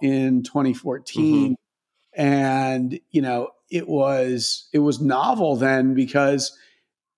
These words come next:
Speaker 1: really food video was like the Food Network. And that, you know, there wasn't really, you know, much else that was, that was beyond what they were doing. Uh, you know, I mean, you guys were early to the game when you had your show,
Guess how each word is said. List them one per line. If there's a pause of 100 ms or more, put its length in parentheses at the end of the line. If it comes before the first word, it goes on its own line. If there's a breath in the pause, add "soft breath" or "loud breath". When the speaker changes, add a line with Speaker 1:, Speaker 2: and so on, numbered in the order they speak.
(340)
Speaker 1:
really
food
video
was (680)
like
the
Food
Network. (340)
And (220)
that,
you
know,
there
wasn't
really, (420)
you
know,
much (100)
else
that
was,
that
was (600)
beyond (300 soft breath)
what
they
were
doing.
Uh,
you
know,
I
mean,
you
guys
were
early
to
the
game
when
you
had
your
show,